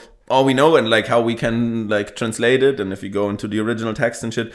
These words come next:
it's, it means basically he just, like, appeared in the sense of either he was, he came there from somewhere,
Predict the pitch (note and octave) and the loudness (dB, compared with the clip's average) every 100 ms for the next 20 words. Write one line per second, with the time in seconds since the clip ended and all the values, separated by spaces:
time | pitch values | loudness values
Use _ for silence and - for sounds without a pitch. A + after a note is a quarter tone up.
0 | - - G#2 - - C3+ D#3+ D3+ D3+ C3+ | -18 -16 -12 -10 -8 -2 2 2 4 2
1 | C3+ B2+ A#2+ A2+ A#2 A2+ - - G#2+ - | 2 -2 -2 0 -2 -2 -6 -6 -6 -6
2 | - - - B2+ A#2 A2+ G#2+ G#2 G#2 G2+ | -14 -10 -6 0 0 -2 -6 -8 -8 -4
3 | A2 G#2 G2 F#2 C3 B2 A2+ G#2+ G2+ G2 | -4 -4 -6 -8 -4 0 0 -2 -2 -2
4 | F#2+ - G2 - G#2 B2+ C#3 D3 D3+ D3+ | -4 -12 -12 -4 0 0 2 2 2 0
5 | D#3+ - D#3 D#3+ D#3+ D3 | -2 -2 -2 4 4 2